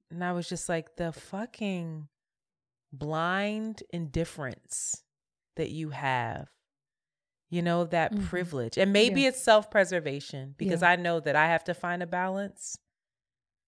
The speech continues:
Speaker 1: We'll talk about that next, uh,
Speaker 2: <clears throat>
Speaker 1: this Thursday, but I was really, really angry.
Speaker 2: Mm-hmm.
Speaker 1: Angry, like, wanted,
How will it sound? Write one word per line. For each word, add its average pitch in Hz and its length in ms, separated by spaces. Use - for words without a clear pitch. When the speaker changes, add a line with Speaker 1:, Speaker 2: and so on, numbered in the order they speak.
Speaker 1:
We'll 147 180
talk 143 260
about 139 280
that 135 220
next, 143 280
uh, 143 160
Speaker 2:
<clears throat> 190 260
Speaker 1:
this 143 160
Thursday, 160 500
but 139 360
I 180 80
was 143 160
really, 139 340
really 135 300
angry. - 440
Speaker 2:
Mm-hmm. 196 360
Speaker 1:
Angry, 135 480
like, 127 320
wanted, 147 420